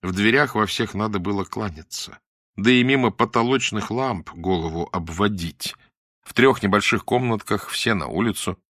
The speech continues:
воздух был нелегкий, потому что вторые рамы окон навечно вставлены с ватой, стаканчиками и цветной бумагой, а открывались лишь форточки. Но и в них шевелилась нарезанная газетная лапша,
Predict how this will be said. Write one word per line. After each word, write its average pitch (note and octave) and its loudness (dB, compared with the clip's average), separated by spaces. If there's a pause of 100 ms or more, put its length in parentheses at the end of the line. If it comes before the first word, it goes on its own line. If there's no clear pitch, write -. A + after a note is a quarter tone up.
воздух B2+ 4
был C3+ 2
нелегкий, A2+ 0
потому G2 0
что - -2
вторые G#2 2
рамы G#2 4
окон A2+ 0
навечно A#2 0
вставлены E2 0
с - -6
ватой, - -4 (200)
стаканчиками - 0
и - -6
цветной F#2+ -2
бумагой, E2+ -2 (260)
а - 6
открывались A2+ 0
лишь G2 -2
форточки. - -10 (240)
Но F3 6
и F3 8
в D#3+ 2
них F3+ 6
шевелилась F#2 2
нарезанная G2 4
газетная F#2+ 0
лапша, F2+ -4